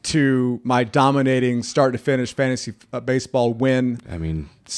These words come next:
Speaker 1: Stomped
Speaker 2: only
Speaker 1: on
Speaker 2: a
Speaker 1: both
Speaker 2: matter
Speaker 1: you
Speaker 2: of time
Speaker 1: guys.
Speaker 2: until you pulled that,
Speaker 1: Yes.
Speaker 2: and
Speaker 1: Well,
Speaker 2: brought
Speaker 1: I
Speaker 2: that
Speaker 1: mean,
Speaker 2: up.
Speaker 1: I've, I've already, I mean, it, it was a legendary performance. Legendary.
Speaker 2: You
Speaker 1: How
Speaker 2: did,
Speaker 1: bad I beat
Speaker 2: John,
Speaker 1: all
Speaker 2: you
Speaker 1: of
Speaker 2: did,
Speaker 1: you
Speaker 2: you did
Speaker 1: guys.
Speaker 2: well.
Speaker 1: But Jose
Speaker 2: Congratulations.
Speaker 1: Ramirez, I mean, there's nothing he doesn't do well.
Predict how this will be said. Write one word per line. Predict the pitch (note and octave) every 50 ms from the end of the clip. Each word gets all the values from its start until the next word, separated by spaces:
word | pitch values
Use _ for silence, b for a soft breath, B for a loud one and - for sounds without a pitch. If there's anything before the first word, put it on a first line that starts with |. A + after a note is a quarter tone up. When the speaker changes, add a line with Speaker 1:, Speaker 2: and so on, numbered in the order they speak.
| G2 G#2 - C#3+
Speaker 1:
Stomped | C#3+
Speaker 2:
only | C#3 C3 C#3
Speaker 1:
on | - G2
Speaker 2:
a | F#2+
Speaker 1:
both | C#3+ C#3+
Speaker 2:
matter | - F#2 F#2 F2+
Speaker 1:
you | F2 - C3
Speaker 2:
of | C3 B2
time | B2 -
Speaker 1:
guys. | E2+ E2+ E2+
Speaker 2:
until | E2 - - F2 E2+
you | D#2+ D#2+ D2+
pulled | _ - E2 D2+ C#2
that, | C#2+ C#2 C2 - B2+
Speaker 1:
Yes. | D3 C#3+ B2 A2 G#2 - - - - -
Speaker 2:
and | A#3+
Speaker 1:
Well, | A3 F3+ A#2 F#2+ G2 G#2+
Speaker 2:
brought | - -
Speaker 1:
I | C3+
Speaker 2:
that | C#3
Speaker 1:
mean, | B2+ A#2+ A#2 A2+
Speaker 2:
up. | A2+ -
Speaker 1:
I've, | - B2+ D#3+ - - -
I've | B2+ C#3 C#3+
already, | E3+ D3+ B2+ A#2 A2 - _ _ _ _ _ _ _ _ _ - B2+ - -
I | -
mean, | D3 D3+ D#3+ E3+
it, | E3+ -
it | F#3
was | E3 F#3+ D3+ D3+
a |
legendary | C3+ B2+ C3+ E3+ F#3 F3 B2 C3+ B2 A2+ A2+ G#2+ G2+ F#2+ F#2+ G2 - -
performance. | - A2+ - - B2+ G#2+ G2+ - - - -
Legendary. | A#2+ B2+ C#3 C#3+ C#3 A2 A#2+ A2 G2+ G#2+ F#2+ - - - _ _ _ _ _ _ _ _
Speaker 2:
You | - F2+ F2+
Speaker 1:
How | C#3 C3
Speaker 2:
did, | -
Speaker 1:
bad | D3 C#3+ C3
I | B2 B2
beat | A2 - C#3 B2+ A#2+
Speaker 2:
John, | G2+ F2 E2+ E2+ E2
Speaker 1:
all | C3+ C#3 D3 D3 C#3+
Speaker 2:
you | B2
Speaker 1:
of | G#2+ G2+
Speaker 2:
did, | -
Speaker 1:
you | G2 G2
Speaker 2:
you | F2
did | F#2+ F#2+ E2+
Speaker 1:
guys. | F2
Speaker 2:
well. | F2+ E2 D#2 D2 C#2+ C#2
Speaker 1:
But |
Jose | - -
Speaker 2:
Congratulations. | F2 D#2 D#2+ D#2+ D#2+ D2+ G3+ F#3 D#3 G3 G#3+ G3+ - G3+ F#3 E3+
Speaker 1:
Ramirez, | D#3+ D#3 D#3 D3+ D3 D3 C#3+ C3+ - -
I | D3+ D3+
mean, | D3+ D3 D3 C#3+
there's | A#2+ D3 C#3 -
nothing | C#3 D3 D#3+ F#3 - - F#3+ F3+
he | E3 E3+
doesn't | C#3+ D#3 D3+ C3 D3+ C#3+
do | B2+ C#3 C3+
well. | A#2 A2+ G#2+ G2+ G2 G2 G2 F#2+